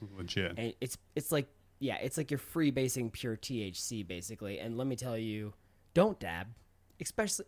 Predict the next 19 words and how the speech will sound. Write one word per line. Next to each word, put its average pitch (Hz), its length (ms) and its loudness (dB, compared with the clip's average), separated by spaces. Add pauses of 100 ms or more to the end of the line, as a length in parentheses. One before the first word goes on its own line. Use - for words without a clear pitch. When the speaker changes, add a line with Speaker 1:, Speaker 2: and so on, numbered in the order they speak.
Speaker 2:
unless 202 340 4
your 190 80 0
tolerance 139 480 0
is 113 140 -4
very 110 500 0
high. 87 460 -8 (520)
Don't 101 220 -2
dab. 78 320 -8 (1400)
I 156 60 -4
haven't 147 160 4
been, 139 140 4 (160)
I 139 100 2
got 139 180 0
couch 139 360 0
locked 107 540 -4 (140)
about 110 260 -4
six - 420 -2
months 120 260 0
ago 92 360 -2